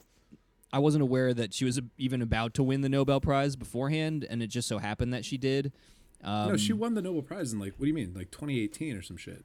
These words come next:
Speaker 1: Or I mean that the, the, the translation of, of, like, the big book that everyone was talking about,
Speaker 2: Oh, the
Speaker 1: I
Speaker 2: book,
Speaker 1: guess.
Speaker 2: yeah, Books of Jacob, yeah.
Speaker 1: Uh, you know, and ev-, when everyone was hype, it
Speaker 2: Matt,
Speaker 1: just so
Speaker 2: you're a
Speaker 1: happens
Speaker 2: hype beast, dude. Admit it.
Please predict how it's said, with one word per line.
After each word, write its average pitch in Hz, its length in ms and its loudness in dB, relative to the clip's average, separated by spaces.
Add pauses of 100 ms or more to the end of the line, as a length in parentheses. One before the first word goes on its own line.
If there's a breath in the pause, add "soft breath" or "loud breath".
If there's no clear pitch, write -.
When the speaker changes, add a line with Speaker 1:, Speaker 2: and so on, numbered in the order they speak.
Speaker 1:
Or 175 80 4
I 185 80 6
mean 196 200 6
that 156 120 2
the, 160 160 4
the, 139 180 2
the 127 120 0
translation 127 680 4
of, 107 220 0
of, 98 300 -4
like, 98 260 -2
the 117 80 -4
big 107 260 2
book 101 220 0
that 95 100 -4
everyone 90 160 -4
was 85 120 -6
talking 90 340 -6
about, 127 140 0
Speaker 2:
Oh, 123 40 2
the 117 60 2
Speaker 1:
I 113 40 0
Speaker 2:
book, 120 220 -2
Speaker 1:
guess. 117 140 -2
Speaker 2:
yeah, 101 100 -2
Books 101 160 -4
of 92 80 -8
Jacob, 85 400 -10
yeah. - 880 -12
Speaker 1:
Uh, 98 300 0 (720)
you 117 120 0
know, 98 160 2
and 101 100 0
ev-, 95 160 -4
when 107 100 0
everyone 95 180 -2
was 90 120 -8
hype, 95 320 -2 (100)
it - 60 -4
Speaker 2:
Matt, - 80 2
Speaker 1:
just 143 120 4
so 127 120 2
Speaker 2:
you're 131 200 6
a 143 40 6
Speaker 1:
happens 139 80 6 (180)
Speaker 2:
hype 107 80 0
beast, 120 380 4
dude. 123 280 4
Admit 120 360 0
it. 107 320 -2